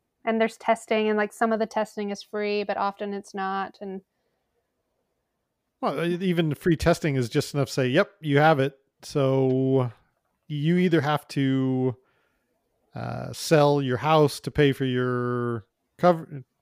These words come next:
Speaker 2: to pay for your healthcare, or you have to go back to work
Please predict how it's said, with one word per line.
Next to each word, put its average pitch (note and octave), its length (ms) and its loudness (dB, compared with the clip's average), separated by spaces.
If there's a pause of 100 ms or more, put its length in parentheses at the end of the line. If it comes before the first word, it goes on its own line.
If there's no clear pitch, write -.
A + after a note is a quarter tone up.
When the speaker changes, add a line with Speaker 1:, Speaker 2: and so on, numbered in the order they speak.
Speaker 2:
to - 80 -10
pay C#3+ 140 2
for C#3 100 -4
your B2+ 240 0
healthcare, A#2+ 600 -2 (840)
or F#3 240 8
you D#3+ 180 4
have D3 120 2
to D#3 60 -4
go C#3+ 120 4
back D3 220 2
to C3+ 80 -2
work D3+ 600 0